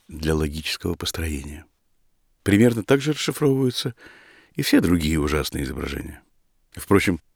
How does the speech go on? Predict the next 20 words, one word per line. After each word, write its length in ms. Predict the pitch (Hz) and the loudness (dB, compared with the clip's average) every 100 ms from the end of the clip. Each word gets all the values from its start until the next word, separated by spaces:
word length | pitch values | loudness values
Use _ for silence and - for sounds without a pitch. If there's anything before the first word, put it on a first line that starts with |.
| _ - | _ -6
ведь 160 | 87 | -4
и 60 | - | -2
в 60 | |
христианской 540 | - 95 - 151 - 120 | 0 2 4 2 2 0
иконографии 600 | 90 87 76 69 - 67 | 2 2 2 -2 -4 -10
есть 560 | 71 76 76 - - - _ _ - | -4 -2 -2 -6 -12 -16 _ _ -4
довольно 320 | 87 78 76 | 0 2 0
страшный, 600 | - 80 82 82 95 90 - _ _ - | 0 2 2 2 0 -2 -6 _ _ -2
ежели 360 | 85 80 71 | 0 2 2
не 120 | 73 | 0
знать 260 | 71 73 - | 2 0 -2
его 160 | 71 73 | -6 -4
истории, 480 | - 90 90 87 - - - _ _ | -2 -2 -2 -6 -10 -20 -20 _ _
собакоголовый 960 | - - 80 85 85 78 78 76 76 80 | -2 0 4 2 2 2 4 4 2 0
святой 420 | - 85 - 71 | -4 -4 -4 -6
Христофор. 640 | - 76 - 87 147 - _ _ _ _ - | -6 -8 -6 -6 -8 -10 _ _ _ _ -2
Вот 120 | 123 | 2
так 120 | 185 196 | 2 2
и 60 | |
получается. 680 | 208 208 220 247 - - | 0 0 2 2 0 -4